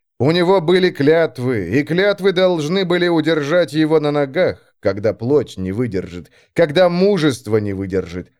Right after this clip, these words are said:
когда вера не выдержит. Он рухнул лицом вниз. Алекс выбралась из кошмара в гостинице прямиком в кошмар во дворе.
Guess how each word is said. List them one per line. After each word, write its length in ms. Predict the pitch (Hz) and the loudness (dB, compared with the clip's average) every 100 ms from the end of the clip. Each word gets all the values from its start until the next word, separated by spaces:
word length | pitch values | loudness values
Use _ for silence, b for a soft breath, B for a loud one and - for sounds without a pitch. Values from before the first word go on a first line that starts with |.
| _ _ | _ _
когда 360 | 127 107 104 107 | -2 0 0 0
вера 720 | 95 104 151 127 85 64 - _ _ | -2 0 2 2 -2 -12 -18 _ _
не 180 | 104 110 | -2 -2
выдержит. 720 | 92 87 76 78 82 76 _ _ _ _ _ _ _ _ | -4 -8 -10 -14 -16 -20 _ _ _ _ _ _ _ _
Он 300 | 175 196 185 | 2 2 2
рухнул 800 | 151 147 139 123 120 110 90 92 - | 2 2 0 0 -2 -2 -4 -12 -8
лицом 680 | 104 120 120 - 85 82 82 | -4 -4 -4 -8 -8 -8 -12
вниз. 520 | 87 78 67 - - _ _ _ _ _ _ _ _ _ _ _ _ _ _ _ _ _ _ _ _ - | -12 -12 -16 -20 -20 _ _ _ _ _ _ _ _ _ _ _ _ _ _ _ _ _ _ _ _ 0
Алекс 680 | 196 247 262 262 - - | 2 4 2 -2 -18 -4
выбралась 680 | 127 143 202 175 190 180 156 | 0 4 4 4 2 2 0
из 160 | 151 147 | 0 0
кошмара 600 | 151 143 143 180 190 190 | 2 0 0 0 2 0
в 40 | |
гостинице 760 | 139 160 190 196 202 196 185 175 | 2 2 0 -4 -2 -2 -2 -4
прямиком 680 | 127 139 135 127 139 143 139 | -2 0 0 0 0 0 -2
в 80 | - | -2
кошмар 680 | 123 117 117 107 101 90 | -2 0 -4 -2 -2 -2
во 200 | 92 95 | -4 -4
дворе. 560 | 95 95 92 87 78 80 | -4 -4 -4 -6 -10 -12